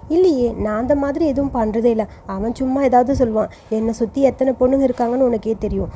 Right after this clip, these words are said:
என்னை சுத்தி பொண்ணுங்க வந்துட்டு இருக்கும்போது நான் எப்படி அவனை போய் பேசக்கூட டைம் இல்ல, அவன் பின்னாடி எப்படிடா போக முடியும்?" அப்படிங்கிற மாதிரி கேஷுவலா ஒன்லி சொல்லிட்டு இருக்கான். அவன் கிட்ட "இந்த மாதிரி எதுவும் பண்ணாதடா, சரியா?" அப்படின்னு சொல்ல, "ம், சரிடா" அப்படிங்கிற மாதிரி பேசிட்டு இருக்க.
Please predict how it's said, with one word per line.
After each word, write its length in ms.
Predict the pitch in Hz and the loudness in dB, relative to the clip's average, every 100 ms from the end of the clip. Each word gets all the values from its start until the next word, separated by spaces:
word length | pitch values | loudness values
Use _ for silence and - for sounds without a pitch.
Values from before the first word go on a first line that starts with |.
| - | -8
என்னை 180 | 196 202 | -2 -2
சுத்தி 280 | - 202 277 | -4 -6 0
பொண்ணுங்க 260 | 294 285 294 | 6 6 6
வந்துட்டு 240 | 277 262 | 2 0
இருக்கும்போது 320 | 247 233 247 240 | -2 -4 -2 -2
நான் 240 | 190 185 | -2 -2
எப்படி 260 | 247 254 311 | -2 0 -2
அவனை 280 | 262 247 233 | 0 0 0
போய் 160 | 247 240 | 0 0
பேசக்கூட 560 | 233 233 233 - 247 | -2 -2 -6 -4 -4
டைம் 280 | 247 214 214 | -2 -2 0
இல்ல, 160 | 208 202 | 0 0
அவன் 240 | 160 190 | 0 -4
பின்னாடி 240 | 220 302 359 | -2 0 2
எப்படிடா 300 | 277 226 247 | 2 2 2
போக 180 | 240 240 | 2 2
முடியும்?" 320 | 220 220 202 | 2 0 0
அப்படிங்கிற 440 | 233 233 254 233 | 0 0 0 0
மாதிரி 240 | 214 208 240 | 0 -2 -2
கேஷுவலா 480 | 220 226 247 240 247 | -2 -4 -2 0 2
ஒன்லி 240 | 214 214 | 0 -2
சொல்லிட்டு 360 | 220 208 175 175 | -2 -4 -8 -10
இருக்கான். 260 | 170 180 - - - | -10 -12 -14 -20 -8
அவன் 200 | 233 240 | 0 2
கிட்ட 160 | 233 285 | 2 2
"இந்த 120 | 269 | 2
மாதிரி 260 | 233 240 262 | 2 2 2
எதுவும் 240 | 214 254 | 2 2
பண்ணாதடா, 440 | 240 208 214 214 202 | 0 0 0 0 0
சரியா?" 340 | 202 226 226 | 0 0 2
அப்படின்னு 220 | 220 196 214 | 2 0 -2
சொல்ல, 240 | 220 202 214 | -2 -2 -2
"ம், 220 | 247 339 320 | 0 0 4
சரிடா" 320 | 285 277 269 | 6 6 4
அப்படிங்கிற 360 | 247 208 220 214 | 2 2 -2 -2
மாதிரி 220 | 202 196 190 | -2 -4 -6
பேசிட்டு 300 | 185 190 190 | -8 -10 -10
இருக்க. 160 | 233 | -8